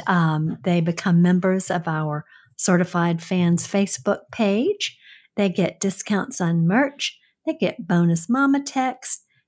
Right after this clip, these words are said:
They get, uh, previews of broadcast, I should say, right?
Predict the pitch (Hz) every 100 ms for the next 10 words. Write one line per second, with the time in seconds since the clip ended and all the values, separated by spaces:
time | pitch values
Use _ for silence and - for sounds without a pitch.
0 | _ 202 180 175 160 - - - 160 147
1 | 143 180 _ - - 311 302 285 285 262
2 | 233 247 240 247 - - 233 240 - 214
3 | 214 - 214 - 180 170 156 160 202